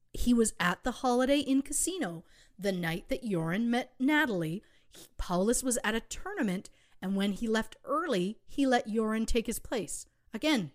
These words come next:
Joran is not legally allowed to be in there, but his dad was like, "Let's go gamble together. Then you can take my spot." As stated earlier, Paulus was a prominent Dutch justice official, and in two thousand five, he was a judge in training,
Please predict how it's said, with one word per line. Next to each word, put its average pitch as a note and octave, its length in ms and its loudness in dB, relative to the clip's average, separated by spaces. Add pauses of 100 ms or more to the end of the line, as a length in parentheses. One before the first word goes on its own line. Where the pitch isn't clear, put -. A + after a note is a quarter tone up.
Joran B3 420 2
is G#3+ 120 0
not B3 260 0
legally C#4+ 440 4
allowed B3 300 2
to C4 40 -4
be C#4 140 2
in E4 120 0
there, G#3+ 200 0
but G#3 140 0
his G3+ 100 0
dad A3 260 0
was G#3+ 120 -2
like, A3 160 0
"Let's A3+ 260 -6
go B3 120 -4
gamble A3+ 340 2
together. F3 420 -6 (560)
Then A3+ 180 0
you G#3+ 80 -6
can G#3 140 -8
take - 220 -4
my F3+ 80 -10
spot." - 320 -16 (1200)
As G3 200 2
stated G3 400 2
earlier, C#4+ 420 2
Paulus C4 500 0
was G#3 120 -2
a G3+ 40 -2
prominent G#3+ 580 -2
Dutch - 360 -4
justice E3+ 520 -4
official, - 720 -2
and F3+ 120 -2
in E3+ 120 -4
two G3 200 -4
thousand A#3 360 0
five, F3 320 -2
he B3 100 -2
was G#3+ 180 0
a A#3 60 2
judge D#3+ 400 -4
in E3 140 -4
training, G#3+ 580 -4